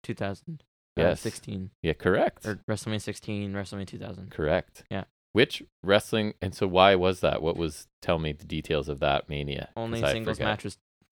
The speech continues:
Speaker 1: I think, Terry Reynolds versus the Cat or
Speaker 2: And
Speaker 1: something,
Speaker 2: everything
Speaker 1: or,
Speaker 2: else was
Speaker 1: or Terry, Tori versus the Cat or something. Everything else, like, the main event was, uh, a four, even the main event was a four. It was Foley, Sh-, Big Show, Rock, Triple H.
Speaker 2: Interesting.
Speaker 1: Uh, McMahon in every corner.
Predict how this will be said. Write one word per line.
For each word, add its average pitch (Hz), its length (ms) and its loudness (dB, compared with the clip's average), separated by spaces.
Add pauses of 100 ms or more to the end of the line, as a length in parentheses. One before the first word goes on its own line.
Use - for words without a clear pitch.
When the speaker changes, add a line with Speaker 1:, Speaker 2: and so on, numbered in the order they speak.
Speaker 1:
I 104 60 -10
think, 101 200 -10
Terry 101 220 -4
Reynolds 95 280 -4
versus 95 240 -10
the - 80 -16
Cat 98 380 -10 (200)
or - 40 -6
Speaker 2:
And 80 60 -2
Speaker 1:
something, 80 180 -2
Speaker 2:
everything 82 320 0
Speaker 1:
or, 71 60 2
Speaker 2:
else 85 180 -2
was 80 220 -2
Speaker 1:
or 110 80 -2
Terry, 101 380 -6 (100)
Tori 101 240 -6
versus 101 140 -14
the - 80 -20
Cat - 100 -12
or 95 60 -10
something. 98 220 -12
Everything 101 360 -6
else, 98 160 -10
like, 107 180 -4
the 107 120 -2
main 110 180 0
event 104 220 0
was, 101 200 -2
uh, 98 280 -2 (500)
a 104 60 -10
four, - 300 -8 (100)
even 120 200 -2
the 113 60 -2
main 110 140 -2
event 104 160 -4
was 101 100 -6
a 95 60 -16
four. 98 220 -8
It 98 60 -8
was 98 200 -10
Foley, 104 540 -2
Sh-, - 260 -12
Big 104 180 -4
Show, 98 320 -4
Rock, 101 400 -4
Triple - 320 -12
H. - 380 -10
Speaker 2:
Interesting. - 540 -8 (180)
Speaker 1:
Uh, 101 100 -4
McMahon 104 320 -4
in 101 60 -2
every 104 160 -4
corner. 110 320 -6